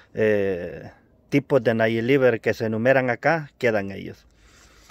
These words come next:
<laughs> Muy creativo, lo vamos a leer. Vean lo que dice.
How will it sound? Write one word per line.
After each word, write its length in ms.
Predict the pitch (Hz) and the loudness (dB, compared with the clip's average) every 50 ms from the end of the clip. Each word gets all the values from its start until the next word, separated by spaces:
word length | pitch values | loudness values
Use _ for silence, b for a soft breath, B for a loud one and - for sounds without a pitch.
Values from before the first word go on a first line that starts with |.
| b b b b b b b b b _ _ _ _ _ _ - | b b b b b b b b b _ _ _ _ _ _ -10
<laughs> 760 | - - - - - - - - - - 143 - - 135 120 | -10 -8 -8 -10 -12 -12 -12 -8 -2 -2 -2 0 0 0 0
Muy 200 | 117 135 170 190 | 0 0 0 0
creativo, 600 | - 165 139 123 113 - - 143 139 117 98 101 | 2 2 4 4 2 2 -2 -2 -2 -2 -2 -2
lo 140 | 101 107 127 | -2 2 4
vamos 260 | 165 202 226 180 131 | 4 4 4 4 4
a 80 | 131 123 | 4 2
leer. 400 | 107 107 98 101 95 90 - - b b b b b b b b b b | 2 0 -4 -4 -6 -8 -10 -16 b b b b b b b b b b
Vean 220 | 139 170 190 185 | 4 4 6 6
lo 120 | 170 147 - | 4 0 0
que 120 | 151 123 | 0 -2
dice. 360 | 101 92 90 - - 90 - | -2 -2 -8 -12 -16 -20 -20